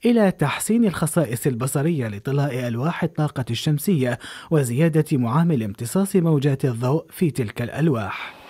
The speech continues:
كبيرة الباحثين في المعهد يفغينيا فيكولوفا قالت إن من بين المواد غير العضوية يتمتع فلوريد المغنيسيوم بأدنى معامل انكسار،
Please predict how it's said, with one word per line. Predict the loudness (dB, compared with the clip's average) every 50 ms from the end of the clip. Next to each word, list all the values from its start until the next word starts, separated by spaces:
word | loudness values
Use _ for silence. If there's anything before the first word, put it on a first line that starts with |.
| -20 -20 -20 -4 2
كبيرة | 4 6 6 8 6 6 6 6
الباحثين | 6 6 6 4 2 4 2 2 4 4 6 6 6
في | 6 6
المعهد | 8 8 6 6 4 0 -2 -2 -2 -4 -6 -12 -18 -8 0
يفغينيا | 2 2 2 2 4 6 8 8 10 10 10 10 8 8
فيكولوفا | 6 4 4 4 2 4 6 6 6 8 8 6 6 4 2 -2
قالت | -4 0 2 2 4 4 4 2 0 0 2 4
إن | 6 6 6 6 4
من | 2 2 4
بين | 6 6 6 6 6
المواد | 6 4 4 4 4 4 4 6 6
غير | 6 6 6 6 6 6
العضوية | 6 6 6 6 4 4 6 6 4 4 4 0 -6 -6 -10 -14 -20 -16 -6 -4
يتمتع | -2 -2 0 2 4 6 4 4 4 4 2 2 2
فلوريد | 0 2 4 6 6 6 6 6 4 2 0 2
المغنيسيوم | 2 4 6 8 6 6 6 6 6 4 6 6 6 6 6 6
بأدنى | 4 4 2 0 0 2 2 2 2 4 4 4 6 6 6 6 6
معامل | 6 4 6 6 6 6 6 6 4 2
انكسار، | 0 0 0 0 0 2 4 4 4 4